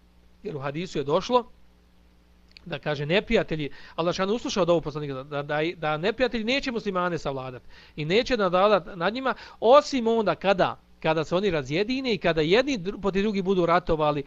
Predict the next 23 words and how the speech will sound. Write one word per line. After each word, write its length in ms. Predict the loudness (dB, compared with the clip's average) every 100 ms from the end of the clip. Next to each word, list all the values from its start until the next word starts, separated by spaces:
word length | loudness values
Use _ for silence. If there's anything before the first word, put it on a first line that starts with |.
| -10 -20 -18 -6
i 300 | -4 -2 -2
jedni 200 | -2 0
protiv 260 | -2 -2
drugi, 200 | -4 -2
jel, 120 | -2
pomagali 600 | -4 -4 -4 -4 -4 -4 -4
neprijateljima. 920 | -6 -8 -6 -8 -6 -6 -6 -6 -8 -12 _ _ -20 -20 -20 -20 -20 _ -20 -20 -20 -8
A 100 | -4
to 140 | -2
u 20 | 0
stvari 220 | 2 0
s 40 |
druge 160 | 0 0
strane 240 | 0 -2
šta 140 | 0 -2
znači? 340 | -2 -4 -8 -16 -18
Kada 240 | -4 -2 -2
su 120 | -4
muslimani 480 | -8 -6 -4 -4 -4
jedinstveni, 480 | -4 -6 -6 -10 -10 -20 -20 -12
kada 180 | -8 -8
su 140 | -6
ujedinjeni 640 | 0 0 2 0 -2 -8